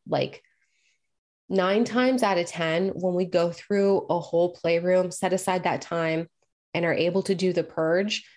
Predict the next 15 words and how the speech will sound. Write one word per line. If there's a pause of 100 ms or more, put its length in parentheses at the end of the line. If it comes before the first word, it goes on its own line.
(120)
what
you're
left
with
is
usually (420)
at
least
forty
percent
less
than
when
you
started,